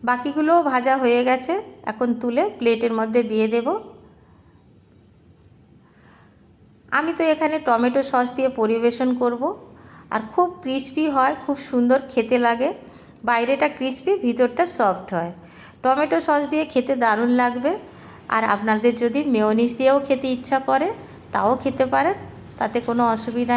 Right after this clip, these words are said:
নেই। একেবারে ক্রিস্পি হয়েছে বাইরেটা। আমি আপনাদের সাউন্ড এই জন্য শোনাতে পাচ্ছি না, এখানে ভীষণ গাড়ির আওয়াজ, সেই জন্য আমাকে পুরো সাউন্ড মিউট করে দিয়ে রাখতে হয়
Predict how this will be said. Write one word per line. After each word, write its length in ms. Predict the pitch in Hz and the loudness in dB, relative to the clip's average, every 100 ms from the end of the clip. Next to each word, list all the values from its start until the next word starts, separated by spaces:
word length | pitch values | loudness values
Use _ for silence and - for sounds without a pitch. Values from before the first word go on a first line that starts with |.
| 247 | 0
নেই। 100 | 330 - - - - - - - 247 | -2 -10 -18 -20 -20 -20 -12 -4 -2
একেবারে 380 | 294 294 294 285 | 0 2 2 2
ক্রিস্পি 360 | 247 233 - 233 226 | -2 -4 -4 -4 -2
হয়েছে 240 | 214 214 226 | -2 -2 0
বাইরেটা। 440 | 208 202 214 208 294 415 - - - - - - 254 | 0 0 -2 -2 -4 -6 -14 -20 -20 -20 -14 -4 0
আমি 140 | 294 285 | 2 2
আপনাদের 320 | 277 285 285 285 | 2 0 0 0
সাউন্ড 280 | 240 233 254 247 | 0 2 2 2
এই 80 | 220 240 | 2 2
জন্য 160 | 285 320 | 2 0
শোনাতে 360 | 262 226 214 220 214 | 0 0 0 0 0
পাচ্ছি 300 | 202 208 220 233 | -2 -2 -2 -2
না, 60 | 330 - - - - - - - 254 | -4 -8 -20 -20 -20 -20 -20 -6 -2
এখানে 240 | 294 277 269 | 0 2 2
ভীষণ 260 | 220 220 294 254 | 0 0 0 2
গাড়ির 280 | 226 240 233 226 | 2 2 2 4
আওয়াজ, 180 | 294 392 - | 2 0 0
সেই 140 | 240 | 2
জন্য 160 | 247 240 226 | 2 4 2
আমাকে 260 | 208 214 277 370 - | 2 0 -2 -6 -4
পুরো 180 | 220 269 285 | 0 0 0
সাউন্ড 300 | 220 220 285 - - - - - - | 0 0 0 -4 -16 -20 -20 -20 -6
মিউট 240 | 226 240 240 - | 2 2 2 2
করে 180 | 240 233 | 2 2
দিয়ে 140 | 233 277 220 | 4 4 4
রাখতে 280 | 208 - 247 | 0 -2 -2
হয় 160 | 262 | 0